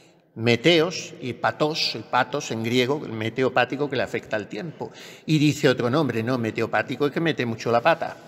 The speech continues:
Pues eso. Pues a los que somos meteopáticos te afecta el tiempo. Pero, pero ya está, yo he decidido que me va a gustar el día. Miren,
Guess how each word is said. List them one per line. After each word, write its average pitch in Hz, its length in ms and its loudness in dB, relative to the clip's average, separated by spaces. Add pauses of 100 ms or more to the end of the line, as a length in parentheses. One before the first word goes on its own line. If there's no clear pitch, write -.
(420)
Pues - 140 0
eso. - 240 -4 (2250)
Pues 151 260 6
a 156 80 8
los 151 160 4
que 110 100 -4
somos 214 400 4 (720)
meteopáticos 185 720 4
te 196 60 0
afecta 156 340 0
el 135 80 -6
tiempo. 240 400 -2 (880)
Pero, 156 720 4 (840)
pero 175 180 6
ya 214 160 6
está, - 920 -2
yo 185 160 -2
he 226 60 4
decidido 233 560 0
que 226 80 -2
me 214 120 0
va 208 100 4
a 208 40 0
gustar 202 360 -2
el 196 80 -8
día. 208 160 -8 (440)
Miren, 170 420 -2